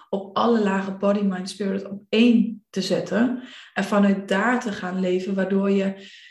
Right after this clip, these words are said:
echt wel, ja, zoveel kracht ook ervaart van, wow,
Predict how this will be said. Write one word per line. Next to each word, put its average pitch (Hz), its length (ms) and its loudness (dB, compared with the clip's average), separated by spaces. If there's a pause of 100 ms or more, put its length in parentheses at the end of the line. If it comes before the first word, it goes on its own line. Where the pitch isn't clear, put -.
(220)
echt 262 380 -2
wel, 220 580 0 (1120)
ja, 196 260 -8
zoveel 233 600 2
kracht - 380 -2
ook 208 140 -2
ervaart 190 540 -6
van, 190 440 -4
wow, 208 520 2